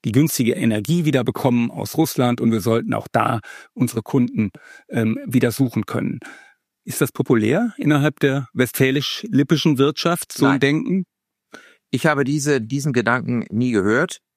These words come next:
Speaker 2: und ich würde mich auch gegen diesen Gedanken verwehren. Ja, wir sind auch betroffen gewesen. Wir haben unser Geschäft in Russland geschlossen. Und das tut weh,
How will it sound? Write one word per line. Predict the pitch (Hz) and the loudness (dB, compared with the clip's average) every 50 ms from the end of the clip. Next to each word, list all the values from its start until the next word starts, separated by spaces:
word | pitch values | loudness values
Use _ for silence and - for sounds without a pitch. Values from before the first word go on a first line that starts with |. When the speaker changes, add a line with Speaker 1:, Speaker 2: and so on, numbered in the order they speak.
| _ _ _ _ _ _ _ _ _ | _ _ _ _ _ _ _ _ _
Speaker 2:
und | _ - 123 123 | _ -2 -2 0
ich | 120 120 | 2 2
würde | 127 143 151 | 2 2 2
mich | 135 131 120 139 | 0 0 -2 -2
auch | 131 123 | -4 0
gegen | - 131 123 131 120 | 0 0 0 0 0
diesen | 120 123 113 127 | -2 0 -2 0
Gedanken | 113 117 104 117 113 113 - - 110 | 0 0 0 0 -2 -2 -4 -8 -6
verwehren. | - - 107 92 98 90 78 - - _ _ _ _ _ _ _ _ _ _ _ _ _ _ _ _ _ - | -4 -4 0 0 0 0 -2 -4 -12 _ _ _ _ _ _ _ _ _ _ _ _ _ _ _ _ _ -12
Ja, | 95 95 104 98 104 123 156 180 196 - _ | -4 -2 0 2 2 2 0 0 -2 -4 _
wir | - 101 123 147 147 | -6 -2 0 0 2
sind | 127 135 117 110 _ | 2 0 -2 0 _
auch | 117 117 113 | -2 -2 0
betroffen | _ 135 123 - 135 131 135 - 160 | _ -4 -4 -2 -2 -4 -2 -2 -4
gewesen. | 139 143 127 147 151 156 170 170 | -4 -2 -2 -2 -2 -2 -4 -2
Wir | 143 131 120 | -2 0 0
haben | 127 120 123 - | 0 -2 -2 -2
unser | - 117 120 110 | -2 0 0 0
Geschäft | 98 101 - 123 117 _ - | -2 0 -2 -2 -2 _ -10
in | 123 | -12
Russland | 117 92 98 101 - - 113 113 123 120 - _ _ _ _ _ _ _ | -6 -4 -4 -4 -2 -2 -2 -2 -2 -4 -10 _ _ _ _ _ _ _
geschlossen. | _ 127 117 - 123 107 98 - - - _ _ _ _ _ _ _ _ _ _ _ _ _ _ _ _ _ _ _ _ _ _ _ _ | _ -4 0 2 2 0 0 -4 -8 -10 _ _ _ _ _ _ _ _ _ _ _ _ _ _ _ _ _ _ _ _ _ _ _ _
Und | - 120 123 113 - | 0 0 0 2 0
das | 131 123 - - | -2 -2 -2 -2
tut | - 151 143 110 110 | 0 0 0 4 2
weh, | 139 151 131 90 | 2 2 2 0